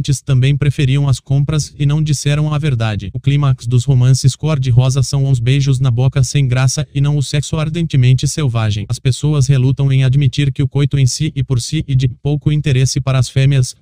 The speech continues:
porque tal ideia é desagradável para ambos os sexos. As feministas então aproveitam para dizer que reprimimos e castramos a sexualidade feminina,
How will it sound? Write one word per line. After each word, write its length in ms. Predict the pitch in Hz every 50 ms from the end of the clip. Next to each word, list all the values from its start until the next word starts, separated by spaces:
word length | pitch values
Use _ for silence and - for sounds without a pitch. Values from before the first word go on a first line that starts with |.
| _ -
porque 240 | 135 123 - -
tal 240 | 127 - 135 139 147
ideia 400 | 143 123 127 127 135 135 143 139 _ -
é 60 | 135
desagradável 760 | 131 143 139 170 170 156 156 143 117 120 123 127 123 131 120 - _ _
para 160 | - 135 135 135
ambos 280 | 143 151 147 135 120
os 180 | 120 113 110 -
sexos. 560 | - - 120 113 104 - 104 101 - - -
As 140 | - - -
feministas 640 | - 147 147 147 135 131 135 139 - - 135 120 127
então 340 | 127 117 - 127 120 117
aproveitam 640 | 123 123 - 139 131 120 127 135 131 143 139 131 123 - _ -
para 160 | 123 123 131
dizer 360 | 131 135 131 113 120 131 135
que 120 | 131 - 131
reprimimos 640 | 123 143 127 151 160 143 135 139 151 151 139 - - -
e 80 | 143 131
castramos 540 | - 143 127 - - 139 147 170 165 139 139
a 60 | 127
sexualidade 760 | - - 143 - - 151 151 156 143 123 123 123 123 127 127
feminina, 560 | 123 - 151 151 151 131 127 135 143 139 127